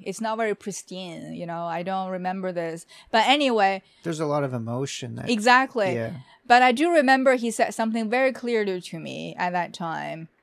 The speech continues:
Speaker 1: It, there were a lot of roller coasters, roller coasters that happened a few rounds.
Speaker 2: Hmm.
Speaker 1: But in the beginning of cou-, first couple of rounds, maybe the first one, and he's, he's like, "I was infatuated by you.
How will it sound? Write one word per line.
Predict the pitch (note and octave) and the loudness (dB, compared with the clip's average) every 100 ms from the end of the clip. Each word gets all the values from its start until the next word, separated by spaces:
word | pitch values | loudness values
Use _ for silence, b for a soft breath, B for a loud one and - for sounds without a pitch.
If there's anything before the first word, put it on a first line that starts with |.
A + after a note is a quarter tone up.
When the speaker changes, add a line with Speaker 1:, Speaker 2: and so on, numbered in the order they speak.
| _ | _
Speaker 1:
It, | - A#3 | -6 -2
there | A3 B3+ | 4 6
were | A#3+ | 6
a | A3+ G#3 | 8 8
lot | A#3 | 8
of | C4+ | 6
roller | A3+ G3 F#3+ | 4 4 4
coasters, | F3 - E3+ - - D#3+ - F3+ - - - | -2 -6 -8 -8 -10 -10 -10 -10 -12 -12 -14
roller | F#3 - F#3+ F#3 | -8 -2 0 0
coasters | F3 F3 - F#3 F3+ | -4 -12 -8 -6 -6
that | E3+ | -4
happened | G3+ G3+ G3 | -2 -2 -4
a | |
few | F3 - G#3+ | -10 -6 -4
rounds. | F#3+ E3 D#3 C#3+ - - - b b | -2 -4 -6 -12 -18 -20 -20 b b
Speaker 2:
Hmm. | C3+ | -4
Speaker 1:
But | B2+ G3+ F#3+ F#3 - | 2 4 4 0 -2
in | A3 | -2
the | A3 | -2
beginning | G3 G3 A#3+ B3+ A3+ | -2 -2 -2 -2 -2
of | G3 E3+ - _ _ _ _ _ _ _ _ _ | -4 -6 -14 _ _ _ _ _ _ _ _ _
cou-, | - - | -4 -4
first | - C4 A#3+ | 0 -2 -2
couple | - A#3 | -4 -2
of | G#3+ | 0
rounds, | F#3+ F#3 F#3 E3+ E3 E3 - | 0 0 0 -4 -8 -12 -12
maybe | F#3+ G3+ | -8 -6
the | G#3 G3+ - | -4 -4 -2
first | G3+ F#3+ | -2 -2
one, | F#3 F3 E3+ - b b b _ _ | -4 -4 -4 -10 b b b _ _
and | F#3+ G3 | -10 -8
he's, | F#3+ G#3 G#3 G3+ G3 - - _ | -6 -6 -6 -8 -10 -16 -20 _
he's | G3 G3 - | -12 -10 -6
like, | G3 F#3+ F#3 _ - | -2 -2 -4 _ -6
"I | F#3+ | -4
was | G#3 G3 | -4 -4
infatuated | G3+ F#3 - E3 E3 - - D#2 E3+ - | -8 -8 -4 -4 -4 -8 -10 -10 -10 -12
by | C2+ - | -12 -12
you. | - D#3 | -12 -12